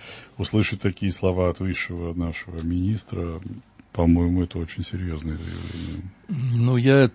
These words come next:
Speaker 2: этих слов не слышал, значит,
Speaker 1: Это было
Speaker 2: э,
Speaker 1: именно так, как
Speaker 2: если
Speaker 1: я
Speaker 2: он
Speaker 1: помню.
Speaker 2: проговорил, то он проговорил, ну, реально правду.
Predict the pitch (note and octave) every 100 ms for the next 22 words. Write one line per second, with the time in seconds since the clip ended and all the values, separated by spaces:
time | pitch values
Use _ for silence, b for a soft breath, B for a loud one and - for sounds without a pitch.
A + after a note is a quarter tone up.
0 | - - A#2 - C3 - C3 B2+ C3 -
1 | F3+ G#3+ - B2 G#2+ G#2+ G2+ - G#2 -
2 | A2 G2 A#2 B2 A#2+ A#2 G2+ G2+ G2 D#2+
3 | G2+ A#2 G#2+ B2+ B2 A#2 B2 A#2+ B2 B2
4 | B2+ D3+ E3+ C3+ B2 A#2+ B2 A#2 A#2 A#2
5 | A#2+ C#3 C3 A#2 A#2 A2+ B2 A#2+ A#2+ A#2
6 | D#3+ E3+ C3 F#2+ G2 F2